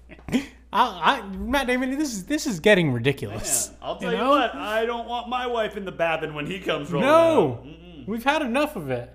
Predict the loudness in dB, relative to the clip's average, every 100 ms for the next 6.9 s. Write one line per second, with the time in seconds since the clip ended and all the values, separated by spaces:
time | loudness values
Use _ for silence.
0 | -16 -16 -16 -18 -20 -20 -20 -20 -20 -20
1 | -20 -20 -14 -10 -10 -6 -6 -6 -6 -8
2 | -8 -12 -10 -8 -8 -12 -20 -20 -16 -12
3 | -12 -12 -12 -12 -12 -14 -20 -20 -14 -12
4 | -10 -12 -14 -14 -18 -16 -12 -12 -12 -14
5 | -14 -14 -16 -18 -20 -20 -20 -20 -20 -20
6 | -14 -10 -8 -8 -6 -6 -6 -8